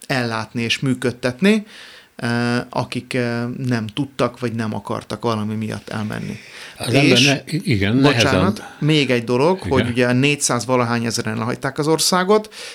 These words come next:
Speaker 1: és háromszáznyolcvanezer beadott kérvény van a helyi nagykövetségen, akik el akarnak menni, ergo a következő pár évben ezek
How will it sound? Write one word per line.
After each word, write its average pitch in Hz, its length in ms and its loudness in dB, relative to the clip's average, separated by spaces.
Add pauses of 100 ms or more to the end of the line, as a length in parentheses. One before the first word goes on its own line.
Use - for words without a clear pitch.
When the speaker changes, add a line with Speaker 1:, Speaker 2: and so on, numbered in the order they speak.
Speaker 1:
és - 200 0
háromszáznyolcvanezer 123 1900 0 (140)
beadott 120 540 0
kérvény 113 560 0
van 123 380 0 (340)
a 120 100 -10
helyi 123 280 0
nagykövetségen, 113 1120 -4 (420)
akik 123 300 -6
el 127 240 -2
akarnak 107 600 -4
menni, 131 420 -2
ergo 123 520 0
a 139 100 0
következő 120 540 -2
pár 117 260 -2
évben 131 300 -2
ezek 107 260 -6